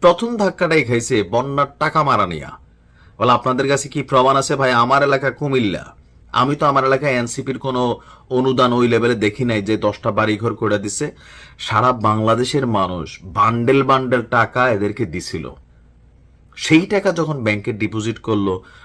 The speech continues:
বন্যার সময় সাথে সাথে ব্যবহার করলো না, এই যে এনসিপি মানুষের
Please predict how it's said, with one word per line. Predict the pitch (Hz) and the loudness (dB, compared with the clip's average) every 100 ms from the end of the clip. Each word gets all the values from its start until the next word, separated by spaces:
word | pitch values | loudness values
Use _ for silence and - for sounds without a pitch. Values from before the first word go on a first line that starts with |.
| - | -18
বন্যার | 82 101 110 113 117 | -2 0 0 2 0
সময় | - - 117 120 | -2 -2 0 0
সাথে | - 196 143 | 0 -4 -2
সাথে | 151 147 | -6 -4
ব্যবহার | 127 107 104 127 120 | -2 0 0 -2 -2
করলো | 120 101 101 | 0 0 0
না, | 92 - - - - - | -2 -4 -18 -20 -8 2
এই | 160 202 | 4 4
যে | 190 214 - | 2 0 2
এনসিপি | 127 120 110 147 165 | 0 0 -2 -4 -2
মানুষের | 143 104 107 - | 0 0 0 -2